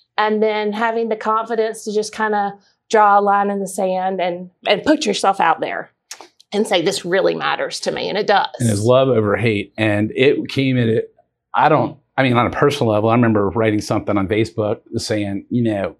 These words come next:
Speaker 2: "God, thank goodness somebody did this," because that says it all right there. You know,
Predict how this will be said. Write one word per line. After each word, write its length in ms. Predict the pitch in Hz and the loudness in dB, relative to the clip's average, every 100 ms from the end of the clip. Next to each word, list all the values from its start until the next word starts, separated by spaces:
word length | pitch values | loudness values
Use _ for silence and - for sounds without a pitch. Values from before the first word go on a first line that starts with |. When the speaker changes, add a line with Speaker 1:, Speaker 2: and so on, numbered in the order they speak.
| _ | _
Speaker 2:
"God, 300 | - 110 90 - | 0 2 0 -4
thank 200 | 127 107 | -4 0
goodness 280 | 110 92 | -2 -2
somebody 220 | - 101 95 | -2 -2 -2
did 220 | 98 87 | -4 -4
this," 240 | 80 - - - - _ 107 | -8 -10 -16 -20 -20 _ -2
because 460 | 107 120 98 - - | 2 4 2 -2 0
that 160 | 127 | 0
says 200 | 147 170 | 4 4
it 100 | 135 113 | 4 4
all 120 | 107 | 2
right 140 | 98 | 2
there. 320 | 117 95 95 - _ | 0 0 -2 -6 _
You 160 | 101 110 | -4 -2
know, 240 | 92 82 | -2 -6